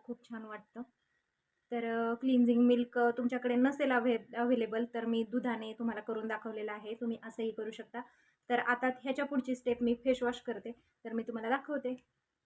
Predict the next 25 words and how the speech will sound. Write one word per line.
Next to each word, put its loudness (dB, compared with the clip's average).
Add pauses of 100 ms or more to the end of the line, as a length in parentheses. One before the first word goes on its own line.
मी 2
कोणता 4
फेस 4
वॉश 2
यूज -2
करते. -8
आणि -2
पावसाळ्यामध्ये 8
तुम्हाला 2
जो 0
सूट -4
होईल 6
ना, -2
तुमच्या 2
स्किनला 6
जो 2
सूट 0
होतो -2
ना, -4
तोच 0
तुम्ही 6
फेस -2
वॉश 0
यूज 2
करायचा, -2